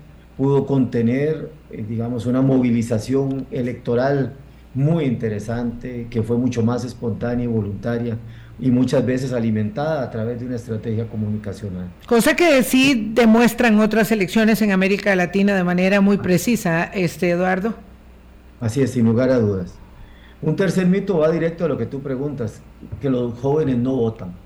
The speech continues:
Speaker 1: Es otro de los mitos históricos, que aquí a los jóvenes no les interesa la política.
Speaker 2: Ujú.
Speaker 1: Eh, el, ya del dos mil quince para la fecha, el nivel de interés de la juventud en los asuntos públicos ha venido creciendo.
Speaker 2: Ujú.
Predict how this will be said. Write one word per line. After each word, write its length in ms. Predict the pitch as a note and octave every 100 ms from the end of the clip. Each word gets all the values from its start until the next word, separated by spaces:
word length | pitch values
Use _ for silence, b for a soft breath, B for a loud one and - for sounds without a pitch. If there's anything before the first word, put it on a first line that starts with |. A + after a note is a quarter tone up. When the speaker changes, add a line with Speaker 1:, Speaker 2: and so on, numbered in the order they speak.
| -
Speaker 1:
Es 220 | C#3+ D3+
otro 320 | D#3 C#3+ C#3+
de 60 | C3
los 80 | A#2+
mitos 380 | C3 C3+ C3+ A2
históricos, 540 | A2 A#2+ A2 A2 A2
que 60 | A2
aquí 180 | -
a 40 | D#3
los 120 | D3
jóvenes 320 | D3+ E3 D3
no 100 | C#3+
les 120 | C#3+ B2+
interesa 460 | A#2+ A#2+ C3+ C3
la 120 | B2+
política. 520 | - G#2+ G#2+ - - F3
Speaker 2:
Ujú. 360 | E3+ F3 E3 B B B B - - - -
Speaker 1:
Eh, 360 | A#2 A2+ B2+
el, 200 | A#2+ A2
ya 240 | A2 C#3+ F3+
del 140 | E3+
dos 120 | C#3 C3
mil 200 | D#3 D#3
quince 320 | F3 E3+ E3+
para 180 | D#3+ C3
la 140 | A2
fecha, 360 | - C#3+ C#3+ D3
el 60 |
nivel 280 | A#2+ A#2 B2+
de 80 | D3
interés 840 | C#3 - A#2 B2 D3 C3 - - A2
de 80 | A2+
la 140 | A2
juventud 540 | A2 A#2+ G#2+ G#2 C#3 C#3+
en 60 |
los 120 | C3 A2
asuntos 380 | A#2 A#2 B2+
públicos 560 | - C3+ C3+ C3+ A#2+ G#2+
ha 60 | A2
venido 340 | A2 A#2+ A#2+
creciendo. 480 | A#2 G#2+ C3 B2+
Speaker 2:
Ujú. 100 | A2